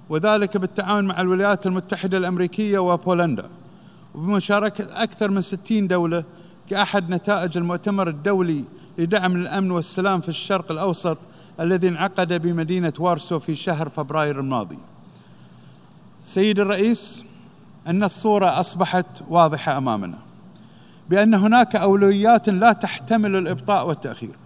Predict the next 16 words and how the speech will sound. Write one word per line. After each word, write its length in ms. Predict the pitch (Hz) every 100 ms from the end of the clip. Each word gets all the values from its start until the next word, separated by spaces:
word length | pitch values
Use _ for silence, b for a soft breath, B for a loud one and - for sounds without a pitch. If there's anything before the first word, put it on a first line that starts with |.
| - - B B B B B B
وإنما 440 | 190 208 226 226
تستوجب 640 | 214 220 - 240 226 147 113 - - - -
التعامل 600 | 165 190 185 220 208 196
معها 320 | 202 202 190
اليوم 480 | 196 202 233 269 240 - - -
قبل 220 | 226 180
الغد. 360 | 175 123 98 - - - - B B B B -
فالهدفان 640 | 196 185 208 208 226 220
الرئيسيان 640 | 202 208 196 - 214 226 208
الذي 300 | 196 196 202
نعمل 360 | 214 208 202
من 60 | 196
أجلهما، 540 | 185 190 196 185 190
وهما 380 | 185 202 190 196
تحقيق 400 | 180 175 - 214 202
السلام 460 | - 208 208 190